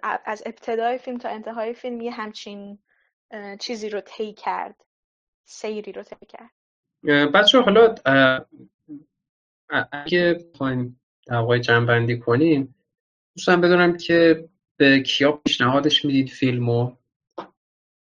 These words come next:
Speaker 2: اه، و اینکه مثلاً اگه حرف دیگه‌ای در مورد فیلم دارید، در واقع الان بگید. می‌خواین،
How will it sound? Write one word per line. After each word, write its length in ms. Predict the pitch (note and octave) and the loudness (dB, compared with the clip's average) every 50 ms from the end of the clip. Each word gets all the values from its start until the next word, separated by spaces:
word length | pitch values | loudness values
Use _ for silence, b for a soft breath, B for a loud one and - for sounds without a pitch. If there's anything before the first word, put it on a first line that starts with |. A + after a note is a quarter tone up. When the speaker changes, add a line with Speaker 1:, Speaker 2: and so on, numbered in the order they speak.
| _ _ - | _ _ -4
Speaker 2:
اه، 320 | C#3+ C3+ C3+ C#3 C#3 C#3 | -2 0 2 2 2 2
و 120 | C#3 C3+ C3 | 2 2 2
اینکه 240 | C3 C3+ C3+ - | 2 2 0 0
مثلاً 200 | D3 C3+ - C3 | -2 0 0 0
اگه 180 | B2+ C3+ C3 C3+ | 2 2 2 2
حرف 220 | C3 C3+ C3 B2+ | 2 2 2 2
دیگه‌ای 300 | C#3 C3+ C3 - B2+ B2+ | -2 -4 0 2 2 2
در 160 | B2 B2 A#2+ A#2+ | 4 4 2 2
مورد 180 | B2 B2 C3 | 2 0 -4
فیلم 280 | B2 - - C3 B2+ B2 | -6 -6 -4 -4 -2 2
دارید، 500 | A#2+ A#2 A#2 A#2+ C3 C3 C3 - _ _ _ _ _ _ - | 4 4 4 4 2 -2 -4 -10 _ _ _ _ _ _ -6
در 100 | G#2+ G#2 | -4 -4
واقع 220 | G#2 G2+ A2 - | -4 -4 -6 -6
الان 240 | A2+ A2+ A2 A2 A2 | -8 -10 -10 -10 -8
بگید. 400 | A#2 A2+ A2+ A2+ A#2 A#2 - _ _ _ _ _ _ _ _ _ _ _ _ _ _ _ _ _ _ _ _ _ _ _ _ _ _ _ _ _ _ | -8 -8 -8 -8 -12 -16 -20 _ _ _ _ _ _ _ _ _ _ _ _ _ _ _ _ _ _ _ _ _ _ _ _ _ _ _ _ _ _
می‌خواین، 500 | C#3+ C3+ B2+ - C#3 C#3 C3+ C3+ - _ | -6 -4 -2 0 0 0 0 -4 -8 _